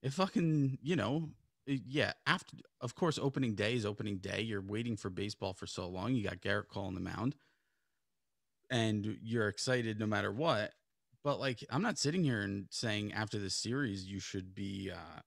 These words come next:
happy with what you saw. But like I said before, there's a lot of positives to take out of this,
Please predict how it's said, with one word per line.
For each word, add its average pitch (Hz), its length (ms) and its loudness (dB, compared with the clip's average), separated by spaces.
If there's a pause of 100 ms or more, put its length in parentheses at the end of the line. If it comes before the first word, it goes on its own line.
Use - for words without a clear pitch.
(100)
happy 113 400 2
with 95 180 -2
what 110 160 -2
you 92 80 -6
saw. 131 480 0 (760)
But 131 220 8 (300)
like 135 160 -2
I 143 60 2
said 160 260 0
before, 185 340 2
there's 107 160 2
a 110 60 2
lot 104 400 2
of 123 80 -2
positives 104 560 -2
to 98 120 -6
take 104 220 -4
out 101 140 0
of 92 60 -8
this, 95 220 -2